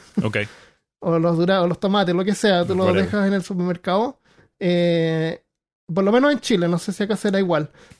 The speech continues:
Speaker 1: pero en Chile a ti te pagan solamente por lo que se vende.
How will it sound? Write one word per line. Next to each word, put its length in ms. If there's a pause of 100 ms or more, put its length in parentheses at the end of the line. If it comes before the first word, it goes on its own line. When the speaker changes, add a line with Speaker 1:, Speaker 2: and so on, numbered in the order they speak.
Speaker 1:
pero 360
en 180
Chile 520 (140)
a 100
ti 120
te 180
pagan 600 (280)
solamente 500
por 140
lo 100
que 100
se 180
vende. 440